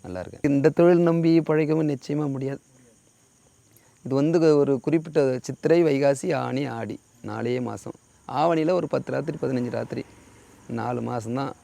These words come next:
வருஷத்துல, இந்த நாலு மாசம்தான் தொழில். அதன் பிறகு எல்லாம் வீட்ல தான் விவசாய வேலையை பார்த்து தான் பிழைக்க முடியும். ஒரு எட்நூறுரூவா, தொள்ளாயிரம் ரூபாய்க்கு ஒரு, ஒரு நாலு நாடகம் நடத்தினா தொள்ளாயிரம் ரூபா அந்த அளவுக்கு கிடைக்கும்.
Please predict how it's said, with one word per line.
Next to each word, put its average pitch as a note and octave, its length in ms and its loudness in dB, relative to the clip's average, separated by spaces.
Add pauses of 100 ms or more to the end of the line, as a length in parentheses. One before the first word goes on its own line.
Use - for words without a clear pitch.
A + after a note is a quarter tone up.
வருஷத்துல, C3 440 -4
இந்த B2 120 -4
நாலு A2+ 300 -6
மாசம்தான் A2+ 280 -8
தொழில். A2+ 260 -6 (480)
அதன் D#3+ 360 2
பிறகு F3+ 240 6
எல்லாம் D#3+ 320 6
வீட்ல D#3 240 4
தான் D3+ 160 4
விவசாய D3+ 340 4
வேலையை C3+ 340 2
பார்த்து B2 280 0
தான் D3 160 -2
பிழைக்க C3+ 300 2
முடியும். A2 240 -6 (180)
ஒரு F3+ 160 -6
எட்நூறுரூவா, E3 760 2
தொள்ளாயிரம் E3 280 4
ரூபாய்க்கு E3+ 260 4
ஒரு, C#3+ 240 0
ஒரு A#2 140 -2
நாலு A2+ 180 -2
நாடகம் C#3+ 320 -2
நடத்தினா E3 240 -6
தொள்ளாயிரம் B2 320 -4
ரூபா B2 220 -2 (340)
அந்த A#2+ 200 -10
அளவுக்கு B2 240 -8
கிடைக்கும். A#2 400 -8